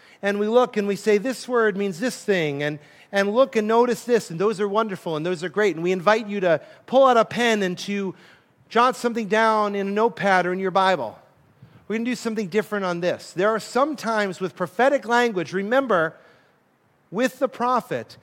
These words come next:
his words were meant for then, and they're meant for the future, and they apply to us too in many ways. God has a plan for our lives. God doesn't necessarily have the plan for you to be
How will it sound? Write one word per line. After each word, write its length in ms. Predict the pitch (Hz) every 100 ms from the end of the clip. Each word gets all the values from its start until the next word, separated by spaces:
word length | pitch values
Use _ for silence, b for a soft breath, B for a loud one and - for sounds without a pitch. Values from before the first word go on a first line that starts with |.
| b
his 320 | - 240 190
words 720 | 196 262 262 196 151 139 - - _ _ _ _ _ _ b b b
were 140 | 196
meant 260 | 208 220 220
for 180 | - 175
then, 540 | 143 196 254 311 247 - b b
and 100 | 185
they're 80 | 202
meant 200 | 208 220
for 100 | -
the 100 | 196
future, 460 | - 208 233 - 185
and 140 | 180
they 80 | 180
apply 340 | 170 180 196
to 220 | 185 185 185
us 240 | 180 -
too 320 | - 220 202
in 100 | 170
many 240 | 175 180 180
ways. 600 | 190 156 104 - - _ _ _ _ b b b
God 300 | - 226 254
has 240 | 202 220 214
a 60 |
plan 500 | 170 196 220 190 151 - b
for 200 | - 202
our 240 | 190 226 240
lives. 400 | 190 151 127 -
God 280 | 214 262 262
doesn't 280 | 247 226
necessarily 560 | 233 214 - 220 214 208
have 160 | 196 185
the 80 |
plan 240 | 185 208 202
for 100 | 175
you 120 | 190
to 100 | 202
be 260 | 190 190